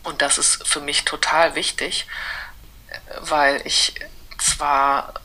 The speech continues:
natürlich eine Expertise habe in dem, was ich, ähm, was ich da mache,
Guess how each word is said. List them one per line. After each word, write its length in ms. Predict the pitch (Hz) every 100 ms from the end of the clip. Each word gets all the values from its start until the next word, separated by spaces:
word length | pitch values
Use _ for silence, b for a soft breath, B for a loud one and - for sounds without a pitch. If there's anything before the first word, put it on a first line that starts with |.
| - -
natürlich 680 | - 143 - 160 156 147 -
eine 720 | 156 156 156 156 131 151 -
Expertise 720 | - - - - - 220 240
habe 240 | 196 185 175
in 140 | 160
dem, 220 | 160 156
was 180 | 151 147
ich, 220 | - - B B B B B B B -
ähm, 680 | 151 151 147 143 143 - -
was 180 | 139 139
ich 120 | 147
da 120 | -
mache, 420 | 135 135 - 208